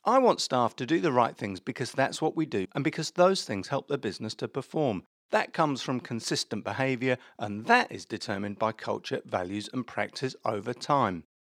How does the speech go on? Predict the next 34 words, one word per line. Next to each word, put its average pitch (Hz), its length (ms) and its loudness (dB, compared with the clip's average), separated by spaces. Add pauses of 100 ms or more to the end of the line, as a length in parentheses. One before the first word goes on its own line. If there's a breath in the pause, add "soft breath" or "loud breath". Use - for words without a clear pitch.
(420)
The 139 140 2
advantage 160 500 4
of 120 100 -2
a 120 60 0
playbook 98 460 -2 (100)
is 131 160 -8
that 131 180 -4
it 147 80 -4
creates 135 360 -2
systems 139 480 -6
that - 120 0
are 110 120 -2
bigger 117 340 -4
than 117 160 -2
the - 180 -6
individual 120 580 -2
people 110 360 -8
within 95 320 -4
your 110 220 -4
team. 101 440 -4 (200)
But 143 120 4
a 180 60 6
written 208 340 2
manual 147 520 -2 (160 soft breath)
probably 185 460 2
isn't 151 280 -2
the 131 80 -4
best 151 400 0
or 135 220 0
only 123 340 0
form 98 400 -4 (100)
that - 280 -4
can 107 180 -8
take. 92 400 -6